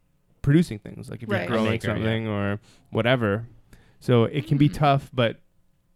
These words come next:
Speaker 1: a-, a-, as a way to supplement one's, uh, income to get, you know, say, food or toilet paper, it's really good for fresh vegetables and stuff. People are always growing stuff and they have surplus. So
Speaker 2: Mm-hmm.
Speaker 1: it, it was a huge help,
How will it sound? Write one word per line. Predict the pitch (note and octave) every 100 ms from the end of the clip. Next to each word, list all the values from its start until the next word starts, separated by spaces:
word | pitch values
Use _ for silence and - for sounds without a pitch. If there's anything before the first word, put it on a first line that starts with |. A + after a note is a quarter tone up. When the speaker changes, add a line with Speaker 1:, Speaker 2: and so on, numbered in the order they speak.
| _
Speaker 1:
a-, | D3 -
a-, | D#3+ D3
as | C#3+
a |
way | D3
to | C#3+
supplement | - - C#3 - B2 F#2+ F#2 - -
one's, | A2 G#2+ G2+ G2+ - _ _ _ -
uh, | C#3 G#2+ -
income | A#2 A2+ G#2+
to | A2
get, | G#2+ C3
you | A#2
know, | G#2+
say, | G#2 G#2+
food | G#2 A2 A2
or | A2
toilet | G#2+ G#2 A2
paper, | G#2+ A2+ A2 A2 - - - -
it's | D3+ C3+
really | E3 F#3
good | C#3+ C#3+ -
for | B2
fresh | - B2 -
vegetables | A#2+ - C3+ C#3
and | B2+
stuff. | C#3+ C3
People | C#3+ B2
are |
always | A#2+ A2+
growing | A#2+ A2+ A#2
stuff | B2 A#2
and | A#2
they | A2
have | A2
surplus. | - A2 - B2+ D#3+
So | - A2+ G#2+
Speaker 2:
Mm-hmm. | G2+ G3 G#3+ C#4 _ -
Speaker 1:
it, | - A#2 D3+
it |
was | C#3 D3
a |
huge | F3 F3
help, | F3